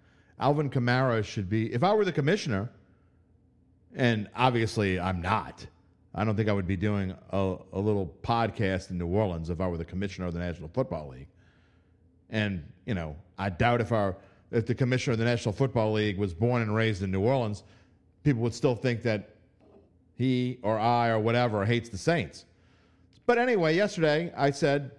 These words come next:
that if I were the commissioner, I would have suspended Alvin Kamara for a year. People didn't like that. Well, why are they getting pissed off at me? I mean, I'm not the commissioner. I don't make the suspension. I don't get it.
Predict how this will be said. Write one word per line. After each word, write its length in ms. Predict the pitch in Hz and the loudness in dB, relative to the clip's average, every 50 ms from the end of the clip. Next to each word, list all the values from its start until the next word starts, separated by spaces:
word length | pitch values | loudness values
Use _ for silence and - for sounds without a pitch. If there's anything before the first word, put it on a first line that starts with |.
| - _ _ - | -20 _ _ -2
that 140 | - 131 123 | 0 2 2
if 120 | 123 110 | 2 2
I 100 | 147 135 | 2 2
were 120 | 127 127 127 | 2 2 2
the 80 | 123 | 0
commissioner, 440 | 120 - 113 110 104 - - 123 120 | 0 -2 0 -2 -2 -2 -2 -2 -2
I 40 | 117 | 0
would 220 | 117 113 104 95 82 - - _ _ _ _ _ _ _ - | 0 -2 -4 -6 -10 -14 -18 _ _ _ _ _ _ _ -4
have 120 | 117 113 | -4 -4
suspended 600 | 113 - 123 - - - 98 98 98 110 117 117 - - - _ _ _ _ - | -4 -6 -12 -10 -6 -6 -4 -2 -2 -2 -2 -4 -6 -14 -20 _ _ _ _ -2
Alvin 240 | - 98 104 113 120 | 0 0 2 0 0
Kamara 420 | - 110 98 92 92 95 98 104 | -2 -2 0 0 0 0 -2 -2
for 160 | - - 135 135 | -2 0 0 0
a 60 | 147 | 2
year. 340 | 175 208 190 131 82 71 - - - _ _ _ _ _ _ - | 2 2 2 0 -2 -4 -10 -18 -20 _ _ _ _ _ _ -6
People 240 | 98 98 95 123 127 | -4 -2 0 2 2
didn't 180 | 139 143 151 | 2 2 2
like 260 | 165 185 185 165 135 | 2 2 2 2 0
that. 300 | - 110 82 69 65 - - _ _ _ _ _ _ _ _ _ _ _ _ _ _ _ _ _ _ - | 0 -2 -2 -2 -6 -14 -20 _ _ _ _ _ _ _ _ _ _ _ _ _ _ _ _ _ _ -12
Well, 300 | - 120 123 127 127 - - - _ _ _ _ _ _ _ _ _ - - | -6 -4 -4 -4 -4 -6 -12 -20 _ _ _ _ _ _ _ _ _ -16 -8
why 200 | - 127 170 208 | -2 0 2 2
are 40 | 240 | 2
they 120 | 240 269 | 0 -2
getting 180 | 269 277 247 202 | -2 -2 -4 -4
pissed 320 | 180 - 185 175 170 - | 0 0 0 0 2 0
off 220 | 160 151 190 196 - | 0 0 0 0 -2
at 200 | 78 69 69 69 | -2 -4 -4 -8
me? 60 | - - _ _ _ _ _ _ _ _ - | -14 -18 _ _ _ _ _ _ _ _ 0
I 60 | 123 | 2
mean, 100 | 147 170 | 2 4
I'm 120 | 175 170 160 | 4 4 2
not 200 | 185 226 - - | 2 0 0 -2
the 60 | 175 | -2
commissioner. 600 | 147 143 123 131 180 196 - 101 90 82 92 104 - - - - - | -2 0 2 2 2 2 0 -2 -4 -2 -4 -4 -6 -12 -20 -10 0
I 140 | - 143 175 | 4 4 6
don't 240 | 208 240 302 277 185 | 6 6 2 2 2
make 200 | 170 170 151 - | 2 2 2 2
the 100 | 151 147 | 0 -2
suspension. 760 | - 147 131 - - - 156 190 220 - - 104 98 110 117 - - - _ _ _ _ _ _ _ - | 0 0 -4 -4 2 2 2 2 2 0 -2 -2 -2 -2 -4 -8 -14 -20 _ _ _ _ _ _ _ 2
I 80 | - 208 | 4 6
don't 260 | 262 302 302 208 147 | 6 6 2 0 0
get 240 | 131 170 220 269 220 | 2 4 4 4 2
it. 260 | 92 69 - - - | 0 -2 -6 -14 -20